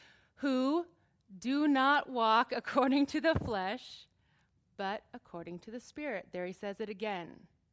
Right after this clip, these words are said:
You know, whenever you're reading a passage and God says it twice, it's not because he needs to be reminded. It's because he really wants us to get this.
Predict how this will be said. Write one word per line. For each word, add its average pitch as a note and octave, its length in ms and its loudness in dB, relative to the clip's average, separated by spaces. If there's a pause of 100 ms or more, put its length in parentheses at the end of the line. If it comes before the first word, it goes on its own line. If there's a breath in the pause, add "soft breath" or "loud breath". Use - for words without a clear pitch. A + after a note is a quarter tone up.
(1700)
You B3 100 -2
know, A#3+ 80 2
whenever B3+ 260 2
you're E4+ 120 0
reading B3 240 0
a G#3+ 40 -2
passage G3 500 -2
and G#3+ 140 -2
God G3 220 0
says G3+ 220 -8
it G3 140 -8
twice, F#3+ 540 -4 (1600)
it's - 180 -8
not B3+ 200 2
because A3+ 260 -4
he A3+ 140 -4
needs G3 240 -4
to - 80 -16
be E3+ 140 -8
reminded. E3 440 -10 (1800)
It's - 100 -20
because A3+ 200 -6
he C4 120 -2
really B3+ 340 0
wants A3 240 0
us G3+ 120 -12
to G#3 80 -10
get G3 260 -6
this. - 400 -12